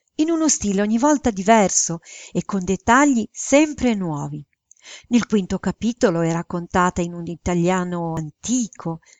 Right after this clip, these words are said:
nel nono fa venire l'acquolina in bocca, nell'undicesimo è una filastrocca, nel diciottesimo mette i brividi. Un racconto gioco per far scoprire ai giovani lettori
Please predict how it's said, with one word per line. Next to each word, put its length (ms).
nel 180
nono 440
fa 220
venire 340
l'acquolina 520
in 120
bocca, 420
nell'undicesimo 920
è 40
una 120
filastrocca, 800
nel 200
diciottesimo 1000
mette 480
i 160
brividi. 840
Un 140
racconto 580
gioco 460
per 140
far 160
scoprire 520
ai 80
giovani 400
lettori 580